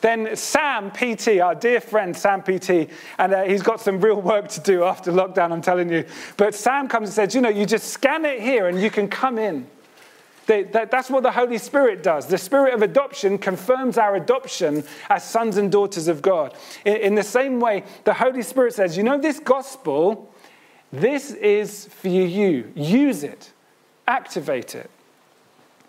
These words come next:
Faith comes from hearing what we're reading and applying it to our own lives.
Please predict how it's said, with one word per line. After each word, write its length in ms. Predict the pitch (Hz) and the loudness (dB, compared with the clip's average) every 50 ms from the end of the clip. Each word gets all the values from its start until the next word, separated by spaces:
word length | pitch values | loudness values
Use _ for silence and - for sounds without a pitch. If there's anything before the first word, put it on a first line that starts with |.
| _ - - _ _ _ _ - _ | _ -20 -20 _ _ _ _ -20 _
Faith 320 | - - 247 277 311 254 - | 0 0 2 2 0 -2 -4
comes 240 | - 240 226 - | -4 -4 -4 -4
from 180 | - - 196 190 | -4 -4 -4 -4
hearing 840 | 185 - - 240 262 285 285 254 190 147 123 123 131 165 180 - - - _ _ _ _ _ _ _ _ _ _ _ _ | -6 -4 -2 -2 0 2 2 2 0 0 -2 -2 -4 -4 -6 -6 -12 -20 _ _ _ _ _ _ _ _ _ _ _ _
what 240 | - 180 185 - 180 | 0 0 0 0 0
we're 160 | 175 175 165 | 0 0 0
reading 580 | 160 160 170 220 247 254 233 - 147 127 127 131 | 0 -2 0 2 2 2 0 0 -2 -4 -2 -2
and 100 | 135 143 | -2 -2
applying 500 | 139 139 - - 170 165 160 160 156 151 | -4 -4 -2 -2 0 0 0 -2 -2 -2
it 160 | 143 143 - | -4 -4 -6
to 160 | - - 156 | -6 -2 -2
our 180 | 147 143 143 139 | 0 0 0 -2
own 140 | 135 135 | -2 -4
lives. 640 | 135 135 131 123 117 107 107 98 - - - - | -4 -6 -6 -6 -8 -12 -16 -20 -20 -20 -20 -20